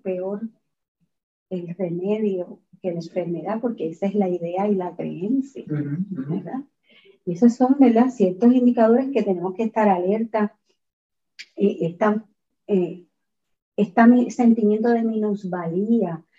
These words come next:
Speaker 1: de un pobre valor hacia su persona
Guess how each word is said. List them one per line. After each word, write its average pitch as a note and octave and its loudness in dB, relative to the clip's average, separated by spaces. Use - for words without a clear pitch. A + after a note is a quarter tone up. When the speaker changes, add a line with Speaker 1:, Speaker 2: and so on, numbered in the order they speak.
Speaker 1:
de F#3 0
un G#3 0
pobre A3 0
valor F#3 -2
hacia G3 -4
su - -6
persona F#3+ -6